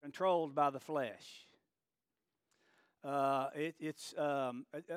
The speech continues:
it's a biblical doctrine. Uh, you know, the Bible talks about us, um, uh, being led by the Spirit. Uh, we, we have, we have the Holy Spirit in us,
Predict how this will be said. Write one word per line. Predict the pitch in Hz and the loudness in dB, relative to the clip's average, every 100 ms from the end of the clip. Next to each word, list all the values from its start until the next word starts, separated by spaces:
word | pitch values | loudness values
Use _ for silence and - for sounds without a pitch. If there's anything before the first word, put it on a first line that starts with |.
| 147 | -6
it's | 131 | -8
a | 143 | -6
biblical | 135 160 180 170 202 196 147 - - | 0 0 0 -2 -2 -2 -4 -18 0
doctrine. | 147 143 - 165 185 175 _ _ _ _ _ _ _ _ _ - | 4 4 0 -8 -8 -12 _ _ _ _ _ _ _ _ _ -10
Uh, | 127 131 131 120 - - | -6 -4 -4 -6 -12 -12
you | 139 139 | -6 -4
know, | |
the | 139 | -2
Bible | 131 139 160 156 143 143 - | 2 4 4 2 -2 -4 -4
talks | 156 160 - | 0 0 -2
about | 151 151 151 - | 0 2 2 2
us, | 151 151 - - - - | 2 2 2 -8 -16 -10
um, | 131 131 123 107 - _ _ _ _ _ _ _ - | -6 -4 -6 -10 -16 _ _ _ _ _ _ _ -16
uh, | 123 120 | -12 -8
being | 127 147 | -4 0
led | 139 151 151 | 6 6 8
by | 151 | 8
the | 151 | 6
Spirit. | - - 151 170 214 - - _ _ _ _ _ _ _ _ _ _ _ _ 127 | -2 -2 0 0 -2 -10 -20 _ _ _ _ _ _ _ _ _ _ _ _ -10
Uh, | 123 123 127 123 | -6 -4 -4 -4
we, | 151 156 151 143 139 143 | 0 2 2 0 -4 -8
we | 143 147 | -2 2
have, | 151 139 143 139 | 2 2 -2 -4
we | 147 | -2
have | 151 143 | 0 0
the | 139 | -2
Holy | 139 160 156 | -4 -2 -4
Spirit | - 180 165 | -2 0 0
in | 160 175 | 2 2
us, | 226 226 - | 2 -2 -6